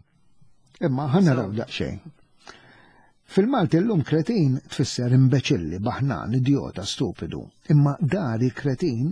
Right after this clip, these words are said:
Speaker 1: kien bniedem sfigurat. U mentalment handikappat minħabba li kellu defiċjenza konġenitali tat-thyroid.
Speaker 2: Mhm.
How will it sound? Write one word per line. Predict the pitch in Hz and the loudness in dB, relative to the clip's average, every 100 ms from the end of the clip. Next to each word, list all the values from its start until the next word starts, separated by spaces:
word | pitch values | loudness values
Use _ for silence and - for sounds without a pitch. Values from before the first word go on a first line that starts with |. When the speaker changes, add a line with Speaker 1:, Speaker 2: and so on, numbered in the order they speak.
| - | -6
Speaker 1:
kien | - 160 147 | -4 0 2
bniedem | 170 214 175 180 180 - | 2 0 -2 -2 -4 -8
sfigurat. | - - 180 156 165 185 208 104 - _ _ _ _ _ _ - - - _ | -12 -4 -2 0 -2 -2 -4 -6 -12 _ _ _ _ _ _ -20 -20 -20 _
U | |
mentalment | 151 226 208 139 143 135 113 87 120 | -2 0 0 0 -2 -2 -4 -8 -6
handikappat | 143 127 120 117 - - 151 104 - - | -4 -2 -4 -6 -10 -6 -6 -8 -14 -10
minħabba | 131 113 - 147 117 110 | -6 -4 -4 -4 -4 -4
li | 117 | -4
kellu | 175 123 113 | -2 -2 -2
defiċjenza | 160 - - 123 110 - 110 - 180 - | -2 -4 -8 -6 -6 -4 -6 -6 -14 -10
konġenitali | 135 120 123 185 127 101 120 110 107 110 123 | -4 0 0 0 -2 -4 -4 -4 -2 -4 -6
tat-thyroid. | - 101 - - 104 90 69 65 - _ _ _ | -8 -10 -10 -10 -8 -8 -8 -10 -14 _ _ _
Speaker 2:
Mhm. | 139 131 185 | -18 -16 -16